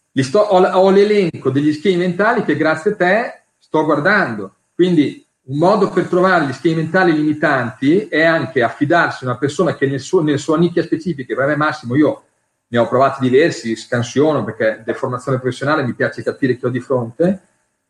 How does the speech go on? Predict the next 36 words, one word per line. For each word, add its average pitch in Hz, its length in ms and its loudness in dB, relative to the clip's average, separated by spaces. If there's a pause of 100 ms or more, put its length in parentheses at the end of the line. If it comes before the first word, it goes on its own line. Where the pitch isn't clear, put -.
(240)
a - 100 -2
me 180 140 4
sta 147 120 0
aprendo 156 260 2
gli 190 80 4
occhi 226 240 2
perché, 147 440 0
lo 123 100 0
dici 165 240 0
benissimo 165 500 2
tu, - 360 0 (920)
si - 220 -20
chiama 180 400 0 (340)
legge 147 280 2
dell'influenza, 135 680 2
autorevolezza, 135 640 2
autorità, - 380 0
non 160 120 0
gli 131 60 -2
dai 131 140 2
i - 20 -2
nomi 143 200 0
che 143 120 -2
gli 131 140 -2
pare, 127 340 0
ma 113 120 -6
quella 156 520 0 (200)
tecnicamente, 147 1080 0
eh, 143 200 -8 (180)
quella 143 180 2
lì 170 260 2
tecnicamente 190 1040 0
è 160 380 2
manipolazione 170 1040 0
della 151 220 2
percezione 135 800 -2